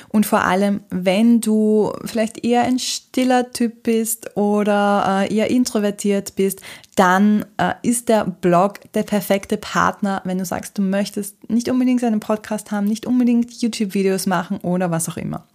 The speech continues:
Übrigens auch, wenn du Podcast oder YouTubes machst, kann ich dir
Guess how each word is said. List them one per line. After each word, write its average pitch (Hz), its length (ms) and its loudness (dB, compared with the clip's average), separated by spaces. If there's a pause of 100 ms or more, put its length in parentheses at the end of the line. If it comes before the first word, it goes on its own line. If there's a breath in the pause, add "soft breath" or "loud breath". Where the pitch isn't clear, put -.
(680 loud breath)
Übrigens 185 480 -2
auch, 165 240 -4 (100)
wenn 170 140 0
du 185 80 -4
Podcast 170 480 -6
oder 165 120 -4
YouTubes 175 440 -4
machst, 160 300 -6 (340 loud breath)
kann 196 200 -4
ich 202 140 -2
dir 180 280 -6